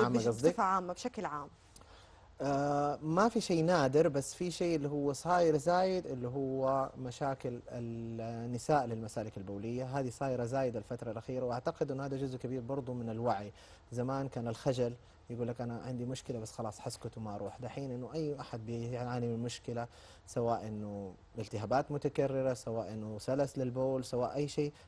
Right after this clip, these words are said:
Speaker 1: صار على طول يجي يزور الطبيب، والعلاج بسيط وكل أغلبه بالأدوية. فهذا الشيء أنا أعتقد إنه برضو له علاقة بالوعي اللي صار موجود في المملكة.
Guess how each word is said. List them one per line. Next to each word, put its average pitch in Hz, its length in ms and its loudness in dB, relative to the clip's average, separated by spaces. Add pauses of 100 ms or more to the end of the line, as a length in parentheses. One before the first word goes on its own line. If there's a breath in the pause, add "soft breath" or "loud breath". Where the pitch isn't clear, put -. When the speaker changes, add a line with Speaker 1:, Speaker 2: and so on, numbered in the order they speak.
Speaker 1:
صار 147 220 6
على 131 160 4
طول 160 220 2
يجي 117 160 0
يزور 107 240 -4
الطبيب، 123 340 -6
والعلاج 165 380 0
بسيط 151 380 -4
وكل 143 220 -4
أغلبه 143 280 0
بالأدوية. 101 480 -6 (140)
فهذا 123 480 2
الشيء 175 220 2
أنا 160 80 2
أعتقد 147 380 2
إنه 127 120 0
برضو 147 320 4
له 123 140 4
علاقة 117 580 -2 (440 loud breath)
بالوعي 120 340 4
اللي 107 120 -2
صار 113 180 -6
موجود 110 240 -6
في - 80 -12
المملكة. 95 400 -10